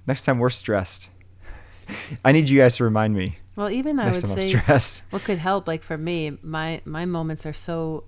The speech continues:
Speaker 2: specific, I guess, in the moment. And now I'm at least aware that I'm stressed and I'm a crazy person and <laughs>
Speaker 1: <laughs>
Speaker 2: I need to be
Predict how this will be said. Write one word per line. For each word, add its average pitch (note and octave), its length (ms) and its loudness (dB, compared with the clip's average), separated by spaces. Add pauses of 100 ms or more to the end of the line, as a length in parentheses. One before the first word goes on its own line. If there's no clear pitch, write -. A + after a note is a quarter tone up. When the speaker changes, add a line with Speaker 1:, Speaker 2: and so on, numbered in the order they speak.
Speaker 2:
specific, C#4 480 -8
I B3+ 60 -6
guess, B3 260 -6
in F#3+ 180 -6
the F3 80 -2
moment. F3 440 -4 (680)
And F#3 100 -4
now G#3 160 2
I'm F#3+ 140 0
at D#3+ 80 -2
least F#3 200 -4
aware D#3+ 600 -2
that E3+ 100 -6
I'm D#3+ 120 -6
stressed D#3 500 -6
and D#3+ 80 -6
I'm D#3 80 -6
a D#3 60 -6
crazy D3+ 280 -8
person D3 540 -10 (140)
and D#3+ 220 -8
<laughs> - 20 -8
Speaker 1:
<laughs> - 0 -
Speaker 2:
I - 840 4
need G3+ 180 2
to G3 80 2
be F#3 360 0